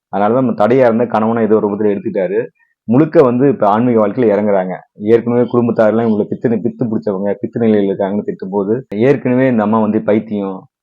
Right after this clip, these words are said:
பித்து நிலை பிடிச்சு அலையுறாங்க அப்படின்னு குடும்பத்தை சேர்ந்தவங்க எல்லாம் திட்டிட்டு இருக்கும்போது கணவன் இருந்துட்டாங்க. இப்ப நம்ம வாழ்க்கை முழுமையா ஆன்மீக வாழ்க்கை தான் அப்படின்னு முடிவெடுத்த கிருஷ்ணவேணி அம்மா வந்து வீட்டை விட்டு வெளியேறாங்க.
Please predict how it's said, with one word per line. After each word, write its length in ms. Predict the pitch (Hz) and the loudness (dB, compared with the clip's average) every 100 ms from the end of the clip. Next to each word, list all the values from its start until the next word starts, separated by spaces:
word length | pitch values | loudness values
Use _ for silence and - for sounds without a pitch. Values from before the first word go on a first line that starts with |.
| _ | _
பித்து 280 | - 113 127 | -6 -4 0
நிலை 200 | 123 107 | 2 0
பிடிச்சு 260 | - 98 104 | -2 -4 -2
அலையுறாங்க 380 | 95 95 95 | 0 -2 -2
அப்படின்னு 520 | 95 92 107 110 101 92 | -6 -2 0 0 -2 -2
குடும்பத்தை 320 | 120 117 110 | -2 0 -2
சேர்ந்தவங்க 300 | 113 101 101 | -4 -4 -2
எல்லாம் 140 | 104 | -4
திட்டிட்டு 280 | 113 107 101 | -2 -2 -2
இருக்கும்போது 400 | 98 98 98 113 117 95 - _ _ - | -2 -2 0 2 2 0 -6 _ _ -2
கணவன் 320 | 113 127 135 | 0 2 2
இருந்துட்டாங்க. 420 | 113 107 98 95 92 - _ _ _ - | 2 0 -2 -4 -6 -10 _ _ _ -18
இப்ப 220 | 101 101 98 95 90 | -6 0 0 0 -2
நம்ம 220 | 104 104 | -2 0
வாழ்க்கை 280 | 110 127 131 | 0 0 0
முழுமையா 360 | 110 113 120 120 | 0 2 0 0
ஆன்மீக 400 | 107 123 131 117 | 2 2 2 0
வாழ்க்கை 320 | 98 90 98 | -2 -4 -4
தான் 200 | 95 90 | -4 -8
அப்படின்னு 320 | - 92 104 | -14 -8 -4
முடிவெடுத்த 400 | 104 113 110 95 | 0 0 0 -2
கிருஷ்ணவேணி 460 | 90 98 113 104 92 | -6 -6 -4 -4 -4
அம்மா 180 | 90 90 | -6 -8
வந்து 280 | 90 98 98 | -6 -4 -2
வீட்டை 220 | 110 107 | -2 -2
விட்டு 160 | 92 95 | -4 -6
வெளியேறாங்க. 580 | 92 95 92 - - | -4 -4 -6 -8 -14